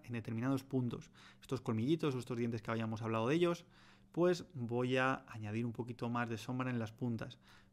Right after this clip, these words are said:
pero después me tocará volver a reperfilarlo. A lo mejor no perfilo todo, simplemente dándole dos toquecitos en algún punto es suficiente,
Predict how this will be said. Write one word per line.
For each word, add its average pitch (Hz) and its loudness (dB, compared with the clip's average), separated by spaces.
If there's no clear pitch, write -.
pero 165 6
después 143 4
me 135 2
tocará 110 2
volver 117 2
a 123 2
reperfilarlo. 107 0
A 135 2
lo 135 6
mejor 170 2
no 208 0
perfilo 135 2
todo, 147 4
simplemente 135 2
dándole 131 6
dos 123 0
toquecitos 123 0
en 123 0
algún 123 0
punto 147 0
es 123 -4
suficiente, 120 -2